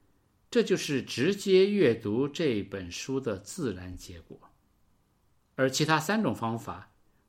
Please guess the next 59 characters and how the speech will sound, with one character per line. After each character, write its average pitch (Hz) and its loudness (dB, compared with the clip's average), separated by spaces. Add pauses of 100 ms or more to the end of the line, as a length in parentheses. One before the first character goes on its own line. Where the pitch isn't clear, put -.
往 135 4
往 110 2
都 117 -2
不 113 -6
得 110 -2
不 131 -4
把 90 -12
经 135 0
文 101 -4 (140)
寓 139 -2
意 101 -4
化 - -8 (100)
或 135 0
者 104 -2
是 98 -4
灵 95 -2
异 147 -2
化， - -12 (440)
才 104 -6
能 110 -2
够 113 -2
去 104 -8
支 160 -2
持 175 -6
他 104 -8
们 98 -8
的 101 -10
解 - -14
释。 - -14 (1800)
我 127 -4
们 139 6
一 160 6
直 135 2
在 131 2
按 110 -2
照 101 -2
字 - -6
面 107 0
意 101 -4
思 95 -10
来 92 -10
解 92 -12
读 90 -14
先 107 -6
知 104 -10
书， 120 -12 (800)
从 123 -2
直 131 2
观 156 4 (220)
自 180 0
然 110 0
的 120 0
角 90 -6
度 123 -4
来 101 -8
理 95 -6
解 104 -10
他 - -14
们， 90 -20